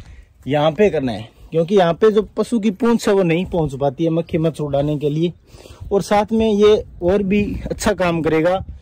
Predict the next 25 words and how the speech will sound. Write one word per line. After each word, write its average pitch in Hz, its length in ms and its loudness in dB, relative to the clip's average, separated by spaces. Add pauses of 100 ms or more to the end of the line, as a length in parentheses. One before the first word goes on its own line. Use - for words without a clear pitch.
(300)
पशु 175 200 -4
को 180 180 2
जलन 165 300 2
में, 185 220 0
क्योंकि 208 260 0
इसमें 233 500 0
क्या 202 140 0
होता 190 180 -2
है 196 80 -2
कि 190 160 -6
पूरी 190 280 -2
त्वचा 180 360 -2
के 175 100 -2
अंदर 175 200 -2
जलन 185 360 2
जैसा 190 240 0
होता 117 240 -2
है 107 160 -8 (920)
और 170 140 0
गाय 170 300 0
को 220 140 0
stress - 460 -2
भी 202 100 0
नहीं 165 180 4
होगा। 104 280 -2